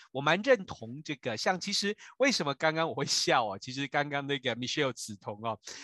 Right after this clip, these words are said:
因为他在，我在前一堂课在讲冬至盘的时候，他就提到了元宇宙。那么其实事实上这是一个相当值得关注，事实上不止梓潼，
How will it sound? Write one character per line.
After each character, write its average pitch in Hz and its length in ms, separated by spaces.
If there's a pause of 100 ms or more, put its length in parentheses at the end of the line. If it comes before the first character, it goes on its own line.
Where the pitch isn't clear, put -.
(280)
因 196 160
为 226 100
他 190 160
在， 185 140
我 127 140
在 220 140
前 175 280
一 202 60
堂 170 200
课 180 100
在 165 100
讲 113 200
冬 160 160
至 170 140
盘 117 160
的 120 80
时 139 100
候， 135 40
他 208 100
就 226 120
提 127 220
到 151 160
了 110 180
元 101 140
宇 107 340
宙。 110 240 (340)
那 247 120
么 254 140 (160)
其 - 200
实 247 80
事 294 220
实 247 80
上 233 200
这 247 120
是 202 120
一 - 20
个 185 120
相 202 340
当 190 240
值 - 160
得 - 160
关 156 260
注， 185 120
事 170 80
实 226 60
上 214 160
不 233 120
止 170 140
梓 - 200
潼， 120 200